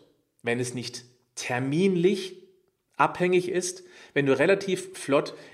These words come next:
die A-Aufgaben erledigt hast. Und dann kannst du, wenn du magst, gerne an die B-Aufgaben rangehen. Aber wenn die A-Aufgaben weg sind, es fühlt sich einfach gut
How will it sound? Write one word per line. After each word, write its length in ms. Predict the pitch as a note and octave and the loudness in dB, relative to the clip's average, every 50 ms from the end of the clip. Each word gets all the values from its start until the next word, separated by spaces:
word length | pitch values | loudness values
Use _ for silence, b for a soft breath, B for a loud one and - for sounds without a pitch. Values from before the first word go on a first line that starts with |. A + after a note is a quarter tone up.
| B - | B -4
die 120 | C3+ - | -2 -2
A-Aufgaben 760 | - A#2 B2+ - C#3+ C3+ C3 C3 - C3 A#2+ A#2+ B2 A#2+ A#2+ | 0 2 0 2 2 0 -2 -2 -2 -2 -2 -2 -2 -4 -8
erledigt 500 | A2 G#2 G#2 G#2+ G#2 G2+ A2 G#2+ - - | -6 -6 -6 -6 -6 -8 -10 -12 -10 -10
hast. 180 | F#2 - - | -10 -8 -6
Und 140 | - C#3+ F#3 | -2 2 2
dann 120 | A3+ D4 D4+ | 2 2 4
kannst 300 | C4 C4+ C#4 - - C4 | 2 2 2 2 0 0
du, 80 | A3+ | 2
wenn 140 | E3+ D3 C#3 | 2 2 2
du 60 | D3+ | 2
magst, 340 | D3 D3 E3 F#3+ G3 - - | 2 2 2 0 0 0 0
gerne 240 | D3+ D#3 E3 F3+ E3 | 0 2 2 0 0
an 100 | F3 F#3 | 0 -2
die 80 | F#3+ | -2
B-Aufgaben 720 | F#3 G3+ G#3+ A#3 - C3+ A#2 - - A#2 G#2 G#2 G#2 G2 | -2 0 -2 0 0 -2 -4 -4 -4 -6 -6 -6 -6 -8
rangehen. 440 | - G2 F#2+ F#2+ F#2+ - F2+ F2 E2+ | -10 -10 -10 -10 -10 -10 -10 -10 -8
Aber 160 | - - C3+ | -10 -8 -4
wenn 120 | C#3+ D3+ D3+ | -4 -2 0
die 120 | D#3+ - | 0 2
A-Aufgaben 640 | - F3+ A3 B3 B3+ A#3+ A#3+ - G#3+ F#3+ F3 D#3+ D3+ | 4 4 4 4 4 2 4 6 4 6 4 4 0
weg 160 | F3+ F3 - | 0 -2 0
sind, 160 | - E3 D3 | -4 -4 -4
es 100 | C#3 - | -4 -6
fühlt 220 | - D3 C3+ - | -2 -4 -4 -4
sich 200 | - A#2+ - - | -4 -10 -8 -6
einfach 600 | F#2 G#2+ A2 G#2+ - A#2+ A2 G#2 - - - - | -6 -6 -6 -6 -4 -6 -6 -6 -8 -16 -20 -14
gut 360 | - G#2+ F#2+ G2 F#2+ - - | -10 -10 -8 -8 -10 -12 -16